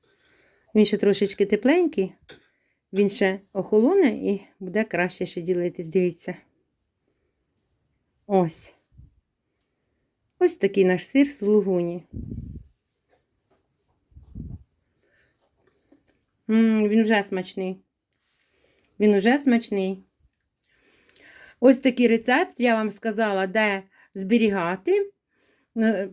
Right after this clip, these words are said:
показала вам моцарелку, показала сулугуні, а сама зараз буду ще робити одну порцію. Теж моцарели зроблю ще і сулугуні.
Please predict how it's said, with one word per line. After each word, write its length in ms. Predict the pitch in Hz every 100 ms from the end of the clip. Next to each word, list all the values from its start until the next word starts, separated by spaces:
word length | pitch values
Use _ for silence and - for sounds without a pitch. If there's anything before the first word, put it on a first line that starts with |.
| 185
показала 520 | 240 240 240 233 208
вам 180 | 196 196
моцарелку, 560 | 202 196 214 262 330 277
показала 560 | 233 233 214 214 202
сулугуні, 640 | 196 196 208 226 359 392 392 _ - _
а 100 | 202
сама 280 | 214 240 262
зараз 200 | 240 214
буду 180 | 202 226
ще 240 | - 214
робити 320 | 220 247 247
одну 220 | 214 190
порцію. 720 | 196 208 226 - 226 220 220 226 _ _ _ _ _ _
Теж 320 | - 214 190
моцарели 520 | 180 185 220 240 359 294
зроблю 280 | 214 175
ще 220 | 180 - 202
і 80 |
сулугуні. 580 | 220 - 190 165 175 185